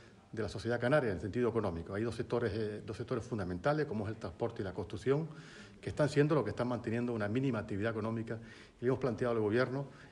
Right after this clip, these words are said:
y al ministerio en este caso que sea consciente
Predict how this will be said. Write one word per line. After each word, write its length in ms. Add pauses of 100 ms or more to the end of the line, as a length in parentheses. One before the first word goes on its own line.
(100)
y 80
al 80
ministerio 360
en 60
este 180
caso 380
que 140
sea 180
consciente 640